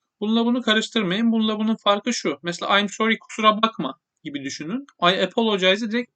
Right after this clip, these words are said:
özür dilerim diyorsunuz. Daha ciddi yani. O şekilde düşünebilirsiniz. E, bunlar için bir tane set ekledim. Ondan bu cümleleri de çalışırsınız. Ondan sonra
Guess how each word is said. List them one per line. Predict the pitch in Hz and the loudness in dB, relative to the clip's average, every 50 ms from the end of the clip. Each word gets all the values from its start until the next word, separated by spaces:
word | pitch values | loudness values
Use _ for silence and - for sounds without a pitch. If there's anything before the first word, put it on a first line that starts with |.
| - | -8
özür | 165 160 165 180 180 165 | -6 -4 -2 -2 -2 -4
dilerim | 147 135 139 131 135 - _ _ _ _ | -6 -8 -8 -10 -10 -12 _ _ _ _
diyorsunuz. | 135 131 - - - 135 - - _ _ _ _ _ _ - | -12 -12 -12 -12 -18 -20 -20 -20 _ _ _ _ _ _ -4
Daha | 160 170 170 156 | 0 2 0 0
ciddi | 147 147 139 131 135 135 | 0 -2 -8 -8 -6 -4
yani. | 131 135 135 135 135 135 135 131 _ _ _ _ _ _ _ _ _ _ _ _ _ _ _ _ - _ _ _ _ _ _ _ _ _ _ _ _ _ _ _ - | -4 -4 -4 -6 -10 -14 -16 -18 _ _ _ _ _ _ _ _ _ _ _ _ _ _ _ _ -20 _ _ _ _ _ _ _ _ _ _ _ _ _ _ _ -8
O | 202 175 | -8 -6
şekilde | - - 151 - 156 156 196 190 | -6 -6 -8 -6 -4 -2 0 0
düşünebilirsiniz. | 180 170 - 208 202 190 180 165 151 131 - 139 165 226 240 - - - _ _ _ _ _ _ _ _ _ _ _ _ _ _ _ _ _ _ _ _ _ _ _ _ _ _ _ _ _ _ _ _ - 156 | 0 -2 -4 -4 -2 -2 -2 -2 -4 -6 -8 -10 -10 -10 -12 -12 -14 -20 _ _ _ _ _ _ _ _ _ _ _ _ _ _ _ _ _ _ _ _ _ _ _ _ _ _ _ _ _ _ _ _ -8 -4
E, | 151 151 151 156 170 | -2 0 0 0 -2
bunlar | 196 214 226 240 247 | 0 0 2 2 2
için | 247 233 - 254 247 254 247 _ _ _ _ _ _ _ _ _ _ _ _ _ _ _ _ _ _ _ | 2 0 0 -2 -2 -2 -4 _ _ _ _ _ _ _ _ _ _ _ _ _ _ _ _ _ _ _
bir | |
tane | - 214 220 226 226 | -2 -2 0 0 0
set | 226 - 233 233 247 | 0 0 0 0 0
ekledim. | 240 233 - 240 233 233 220 208 | -2 -2 -4 -4 -2 -2 -2 -2
Ondan | 208 202 202 214 214 208 | -2 -4 -4 -4 -4 -4
bu | 208 196 | -6 -6
cümleleri | 202 208 208 208 208 208 202 202 | -6 -6 -6 -4 -4 -4 -4 -6
de | 208 | -6
çalışırsınız. | - - 202 208 208 - - 254 240 - - 175 190 247 - - - - _ _ _ _ _ _ _ _ _ _ _ _ _ _ _ _ _ _ _ _ _ - | -6 -6 -8 -8 -8 -8 -8 -8 -8 -8 -10 -10 -10 -10 -12 -16 -20 -20 _ _ _ _ _ _ _ _ _ _ _ _ _ _ _ _ _ _ _ _ _ -10
Ondan | 175 175 175 170 170 170 165 165 | -8 -6 -6 -6 -4 -4 -6 -6
sonra | 165 - - 165 160 156 156 165 185 220 233 240 | -8 -12 -12 -10 -10 -8 -8 -6 -6 -6 -6 -6